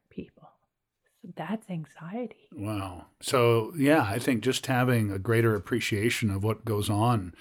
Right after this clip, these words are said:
Speaker 2: for people who are struggling like this, um,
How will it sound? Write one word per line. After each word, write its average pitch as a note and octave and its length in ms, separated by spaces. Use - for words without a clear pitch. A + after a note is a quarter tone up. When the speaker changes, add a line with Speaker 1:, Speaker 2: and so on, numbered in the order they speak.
Speaker 2:
for - 200
people G2 400
who G#2 180
are F#2+ 60
struggling G2+ 580
like F2 280
this, - 420
um, F#2 760